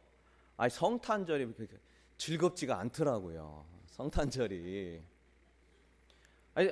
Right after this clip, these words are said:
아이들 성탄 연습을 시켜야 되는데 말을 하나도 안 들어요. 그냥 연습도 안 하고 도망가고 연습하다 말고 아이들끼리 싸우고 뭐 울고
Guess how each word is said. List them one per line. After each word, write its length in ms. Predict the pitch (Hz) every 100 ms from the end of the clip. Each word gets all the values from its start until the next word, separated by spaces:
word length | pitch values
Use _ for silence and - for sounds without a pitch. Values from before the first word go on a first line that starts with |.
| -
아이들 460 | 180 233 247 240
성탄 480 | - 269 277 262 240
연습을 400 | 185 220 247 233
시켜야 480 | 202 - 294 254 240
되는데 680 | 208 190 196 233 165 98 - - - _ _ _ -
말을 360 | - 123 151 160
하나도 400 | - 262 240 185
안 140 | 156
들어요. 320 | 123 95 85 73 - _ _ _ _ _ _ - _ _ _ _ _ _ _ _ _
그냥 280 | 233 214 151
연습도 680 | 156 175 143 - - 127
안 180 | 156 175
하고 320 | 175 165 165
도망가고 1120 | 165 165 170 170 165 165 160 165 160 170 170 - -
연습하다 560 | 151 175 185 175 170
말고 280 | 165 156 156
아이들끼리 680 | 131 147 165 170 160 165 156
싸우고 960 | 151 - 170 175 175 165 147 160 156 -
뭐 400 | 139 175 165 147
울고 1160 | 147 170 175 185 185 165 165 165 170 165 156